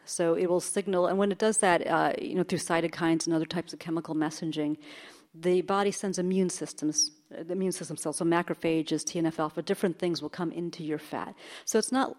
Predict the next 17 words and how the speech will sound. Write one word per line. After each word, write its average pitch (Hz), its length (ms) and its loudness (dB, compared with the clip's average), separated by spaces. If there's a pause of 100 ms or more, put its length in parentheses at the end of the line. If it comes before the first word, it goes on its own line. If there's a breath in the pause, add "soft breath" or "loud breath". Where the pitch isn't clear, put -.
unlike 208 320 0
when 202 80 0
you 180 80 -2
get 175 120 2
a 156 60 2
cut, - 340 -2
your 165 120 -4
body 170 260 0
is 165 80 -8
sensing 175 380 -2
something's 170 520 0
wrong, 196 360 2
there's 156 180 0
danger 175 340 0
here. 165 300 4
You 160 140 0
know, 165 160 2